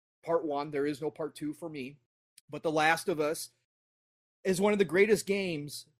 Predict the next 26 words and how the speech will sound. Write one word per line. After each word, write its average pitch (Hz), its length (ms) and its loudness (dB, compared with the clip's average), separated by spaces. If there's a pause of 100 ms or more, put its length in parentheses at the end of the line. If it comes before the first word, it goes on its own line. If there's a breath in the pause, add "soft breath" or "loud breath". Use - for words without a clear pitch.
(100)
that 165 180 -4
you 175 140 -8
continuously 196 840 -4
have 165 180 -2
now 165 180 0
remade 165 680 -2
time 165 240 -10
and 156 100 -12
time 160 200 -12
again, 135 480 -10 (400)
allowing 180 540 4
a 165 140 2
port 175 440 2 (360)
to 180 100 -8
be 160 260 -6
this 165 280 0
shoddy 160 640 -2
up 151 240 -8
front. 175 240 -4
This 180 140 -6
is 240 100 -2
something 226 340 -2
that 147 220 -2
we 185 200 -4
give 165 260 0
companies, 139 560 -8